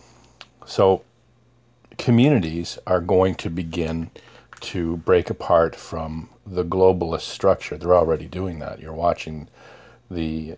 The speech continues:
decentralization of everything from money with crypto and, um, torrent, as well as, uh,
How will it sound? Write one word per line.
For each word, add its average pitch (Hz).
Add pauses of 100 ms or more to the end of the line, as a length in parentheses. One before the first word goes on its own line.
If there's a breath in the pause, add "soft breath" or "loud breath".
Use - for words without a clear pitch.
decentralization 85
of 76
everything 80
from 80
money 82
with 78
crypto 82
and, 76 (680 loud breath)
um, 71 (200)
torrent, 87 (100)
as 82
well 80
as, 73
uh, 76